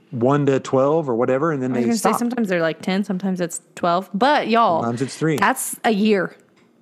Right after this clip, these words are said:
Speaker 1: Yeah, it is. So this
Speaker 2: That's
Speaker 1: is
Speaker 2: a
Speaker 1: six months.
Speaker 2: year
Speaker 1: This
Speaker 2: of
Speaker 1: is called
Speaker 2: collecting a comic book.
Speaker 1: <laughs> This is called the Jurassic League, not the
Speaker 2: Oh,
Speaker 1: Justice League.
Speaker 2: man.
Speaker 1: It is, uh, like,
Speaker 2: Is it
Speaker 1: Batman
Speaker 2: Conan?
Speaker 1: and Superman. No, and Wonder Woman, they're all dinosaurs.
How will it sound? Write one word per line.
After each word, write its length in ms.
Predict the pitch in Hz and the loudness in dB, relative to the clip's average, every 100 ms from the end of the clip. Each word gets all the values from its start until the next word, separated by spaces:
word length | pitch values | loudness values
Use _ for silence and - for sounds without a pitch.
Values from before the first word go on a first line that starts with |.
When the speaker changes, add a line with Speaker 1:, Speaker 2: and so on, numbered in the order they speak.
| _ _ _ _ | _ _ _ _
Speaker 1:
Yeah, 140 | 110 131 | -2 0
it 80 | 127 | 0
is. 180 | 104 - | -4 -6
So 100 | 117 | -2
this 140 | 156 | 0
Speaker 2:
That's 160 | 233 233 | 0 2
Speaker 1:
is 0 | |
Speaker 2:
a 100 | 208 | 0
Speaker 1:
six 100 | 165 | 2
months. 160 | 220 | 2
Speaker 2:
year 100 | 240 | 4
Speaker 1:
This 120 | 240 277 | 2 0
Speaker 2:
of 40 | |
Speaker 1:
is 60 | 226 | 2
called 100 | 208 | 4
Speaker 2:
collecting 580 | 175 165 170 196 190 - | 4 2 2 0 0 -2
a 60 | |
comic 320 | - 185 175 | 0 0 0
book. 160 | 151 254 180 - - | -2 -4 -4 -6 -8
Speaker 1:
<laughs> 300 | - - - | -10 -14 -10
This 160 | - 143 | -6 -2
is 100 | 185 | -2
called 340 | - 147 139 | 0 0 2
the 80 | 117 | 0
Jurassic 580 | 113 131 131 135 - - | 0 2 2 2 0 -2
League, 420 | 113 110 101 92 - _ _ _ _ | -2 -2 -2 -8 -18 _ _ _ _
not 280 | - 196 165 | -2 0 2
the 60 | - | 2
Speaker 2:
Oh, 40 | |
Speaker 1:
Justice 480 | 135 127 170 175 175 | 2 2 2 0 2
League. 160 | 180 | 2
Speaker 2:
man. 680 | 180 180 180 175 170 170 190 - _ _ _ | 2 2 2 2 0 0 -2 -4 _ _ _
Speaker 1:
It 140 | 151 160 | 2 4
is, 480 | 139 131 123 - - _ 151 | 4 4 0 -6 -12 _ 0
uh, 400 | 127 117 110 - - _ _ _ | 2 2 -2 -4 -12 _ _ _
like, 200 | - 120 196 | -4 -2 0
Speaker 2:
Is 40 | |
it 80 | 202 | 0
Speaker 1:
Batman 540 | 151 151 220 147 143 139 | 2 2 2 4 4 2
Speaker 2:
Conan? 100 | 139 | 0
Speaker 1:
and 100 | 143 | -2
Superman. 840 | - 170 170 151 147 143 139 143 | 0 0 2 2 4 4 2 2
No, 280 | 151 165 139 | 2 2 0
and 380 | - 139 131 120 | -2 -2 -2 -2
Wonder 220 | 143 143 | 0 2
Woman, 200 | 143 139 | 0 0
they're 120 | 127 | 0
all 120 | 127 127 | 0 0
dinosaurs. 680 | 120 113 - 95 95 - | -2 -2 -6 -12 -12 -16